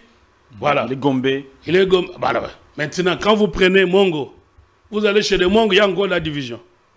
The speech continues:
Speaker 1: selon leur village. Quand vous arrivez dans les villages,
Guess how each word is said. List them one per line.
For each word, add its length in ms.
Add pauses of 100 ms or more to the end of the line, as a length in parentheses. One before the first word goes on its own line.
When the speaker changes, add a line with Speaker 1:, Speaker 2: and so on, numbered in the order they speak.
(120)
Speaker 1:
selon 280
leur 200
village. 460 (920)
Quand 160
vous 140
arrivez 240
dans 100
les 120
villages, 420